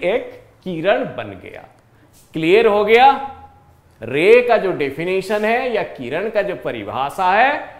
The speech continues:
वो clear हो गया ना? चलिए आगे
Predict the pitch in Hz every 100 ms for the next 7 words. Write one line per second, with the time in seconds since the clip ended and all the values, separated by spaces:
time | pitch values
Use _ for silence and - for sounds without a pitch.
0 | - _ _ 156 170 - 165 202 262 247
1 | 233 214 247 254 - - _ _ _ _
2 | _ _ _ _ _ _ _ _ _ _
3 | _ _ _ - 247 240 156 196 - -
4 | - 160 196 170